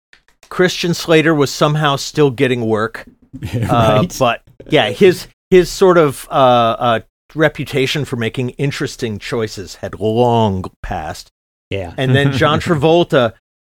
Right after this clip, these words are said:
Speaker 1: like, you know, having had so many comebacks, he felt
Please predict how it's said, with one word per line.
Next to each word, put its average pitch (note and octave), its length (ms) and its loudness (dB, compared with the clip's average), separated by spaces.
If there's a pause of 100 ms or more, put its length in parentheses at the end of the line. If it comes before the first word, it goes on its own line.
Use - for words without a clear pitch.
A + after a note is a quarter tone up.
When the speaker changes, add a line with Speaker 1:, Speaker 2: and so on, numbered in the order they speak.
Speaker 1:
like, B2+ 260 0 (1160)
you B2+ 140 2
know, G#2+ 160 -4
having D3 340 0
had D3+ 240 0
so D3 240 0
many C#3 220 0
comebacks, C3+ 580 -2
he A#2 80 -10
felt B2+ 360 0